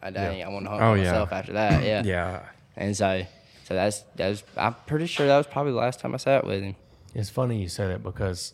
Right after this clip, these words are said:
Speaker 3: I saw a video today. It was talking about, like, you're, you, you spend so much time asking your dad, like, "Can I hunt by myself? Can I hunt by myself?"
Speaker 1: And now you do anything to hunt with.
Speaker 3: And now you do anything to go back and
Speaker 1: Be
Speaker 3: hunt with
Speaker 1: sitting
Speaker 3: him.
Speaker 1: in that double blind, sitting in that double stand, that double ladder stand.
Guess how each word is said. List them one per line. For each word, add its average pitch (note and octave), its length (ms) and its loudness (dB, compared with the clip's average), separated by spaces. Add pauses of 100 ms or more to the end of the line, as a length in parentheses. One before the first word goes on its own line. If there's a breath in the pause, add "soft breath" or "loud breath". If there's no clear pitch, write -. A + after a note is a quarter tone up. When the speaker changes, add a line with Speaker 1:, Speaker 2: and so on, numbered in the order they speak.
(120)
Speaker 3:
I G#2 80 -2
saw G#2 320 0
a E2+ 40 -4
video F2+ 380 -4
today. F2 300 -4
It F#2 100 -6
was E2 140 -12
talking F2 320 -4
about, E2 300 -8 (720 soft breath)
like, F2 200 -4 (720)
you're, F#2+ 260 -4
you, F#2 340 -8
you F#2+ 120 -10
spend G2 260 -4
so G2+ 100 -2
much F#2 200 -6
time F2+ 240 -4
asking E2+ 320 -6
your E2 100 -8
dad, E2 220 -4
like, E2 180 -6
"Can G2+ 160 -4
I E2+ 40 -4
hunt F#2 180 -8
by F2+ 100 -6
myself? E2 400 -8
Can G2+ 140 -10
I F2 60 -8
hunt F#2+ 120 -6
by F2+ 80 -8
myself?" E2+ 460 -8
Speaker 1:
And E2 120 -6
now G2 140 0
you G2 140 -2
do F#2 120 -4
anything G2+ 340 -2
to G2+ 40 -4
hunt G2+ 220 -6
with. G2 160 -4
Speaker 3:
And F2+ 80 -6
now E2 140 -4
you E2+ 140 -8
do E2 180 -8
anything F2 680 -6
to - 120 -10
go E2 180 -8
back E2 240 -8
and F2+ 100 -10
Speaker 1:
Be G2 100 -4
Speaker 3:
hunt F#2+ 40 -4
with - 40 -12
Speaker 1:
sitting - 260 -4
Speaker 3:
him. A2 60 0
Speaker 1:
in A2 100 -2
that G#2 220 0
double G#2+ 260 -2
blind, G2+ 340 2
sitting C3 200 -2
in B2+ 60 -2
that A2+ 140 0
double A#2 260 0
stand, A2+ 580 -2
that F#2+ 200 -4
double A#2 240 -2
ladder A2+ 300 4
stand. A2 640 -6